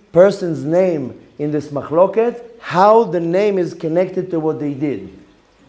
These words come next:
But nevertheless, Korach made a separation. What's the result? The ground opened him, the worst of all.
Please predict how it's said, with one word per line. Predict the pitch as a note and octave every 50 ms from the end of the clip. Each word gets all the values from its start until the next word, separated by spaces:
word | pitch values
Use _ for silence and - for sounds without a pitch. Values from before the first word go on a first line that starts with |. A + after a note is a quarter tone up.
| _ _ _ _ _ _ _ _ - - - - _ _
But | F#2+ F2+
nevertheless, | G2+ A#2+ F3 F#3+ G3 F#3+ E3 D3 D#3 D3+ D3+
Korach | - - - D3 C#3+ E3 F3+ F3+ - C3+
made | C3 B2 B2
a | C3
separation. | C3 C3 - E3 D#3 E3 E3+ F#3 G3+ A#3 B3 - - B2 G#2 F2+ - - _ _ _ _ _ _ _ _ _ _ _ _ _ -
What's | A#2 C#3 D3 D3 D3
the | A#2 C#3+ C#3
result? | C3+ C#3 C3+ B2 E3+ F#3+ A3 B3 A#3+ - - - C#4+ C3
The | C3+ C#3+
ground | C3 D#3 D#3+ E3 E3 D#3+ D3+ D3
opened | E3 F#3+ F#3+ F#3+ F3 C#3 A#2+
him, | G#2 G2 G2 - _ _ _ _ _ -
the | A#2 D#3 D#3
worst | C#3 C#3+ D#3 E3+ F#3 F#3 F3+ - -
of | F#3 C#3 D3
all. | D#3+ F3+ F#3 C3+ - -